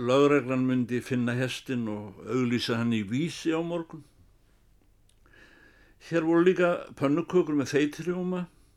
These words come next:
og berjamauki. En þá verður mér lítið upp og út undan mér og kem auga á yngstu systurina. Hún sat skáhallt við borðið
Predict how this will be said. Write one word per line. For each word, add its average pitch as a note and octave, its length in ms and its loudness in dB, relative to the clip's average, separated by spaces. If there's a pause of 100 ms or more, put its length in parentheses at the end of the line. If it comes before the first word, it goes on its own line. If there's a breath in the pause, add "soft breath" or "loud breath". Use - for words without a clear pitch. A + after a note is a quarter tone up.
og A#2 140 -10
berjamauki. D3 640 0 (1900 loud breath)
En D3 80 -4
þá F#3+ 140 0
verður F#3+ 260 2
mér E3+ 160 0
lítið E3+ 440 0
upp - 180 -8
og G3+ 160 2
út A#3 160 -8
undan E3 260 -4
mér D#3+ 240 2 (960 loud breath)
og C3+ 120 -8
kem D#3+ 180 -2
auga F3 380 4
á D#3+ 80 2
yngstu G3 640 -2
systurina. G2 640 -6 (1080 loud breath)
Hún D#3 180 -2
sat D#3 260 -2
skáhallt D3 640 0
við B2+ 280 -2
borðið D3 420 0